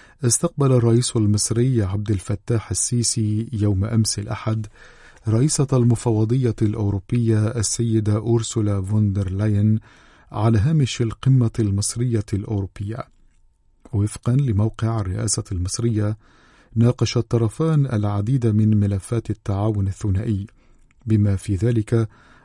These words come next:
التوقيع المرتقب على وثيقة الإعلان السياسي المشترك لرفع العلاقات بين مصر والاتحاد الأوروبي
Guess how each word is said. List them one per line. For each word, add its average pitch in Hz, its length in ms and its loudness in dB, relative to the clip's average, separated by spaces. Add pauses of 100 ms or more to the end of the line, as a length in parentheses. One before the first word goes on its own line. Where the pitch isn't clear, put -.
(120)
التوقيع 127 640 0
المرتقب 110 800 -2
على 107 240 -2
وثيقة 110 560 -4 (100)
الإعلان 113 720 -2
السياسي 104 760 -4
المشترك 107 680 -2 (500)
لرفع 131 380 2
العلاقات 110 720 0
بين 101 420 0
مصر 120 360 0
والاتحاد 104 720 -4
الأوروبي 107 640 -2